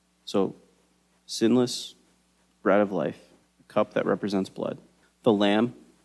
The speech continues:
and then the bitter herbs. And the bitter herbs represent the pain and agony of the slavery that they were in, uh, so that they would remember it. And they're to practice this from generation to generation.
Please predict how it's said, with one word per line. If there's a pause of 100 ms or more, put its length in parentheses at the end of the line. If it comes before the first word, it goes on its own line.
(520)
and
then
the
bitter
herbs. (320)
And
the
bitter
herbs
represent (180)
the
pain
and
agony
of
the
slavery (760)
that
they
were
in, (920)
uh, (760)
so
that
they
would
remember
it.
And
they're
to
practice
this
from
generation
to
generation.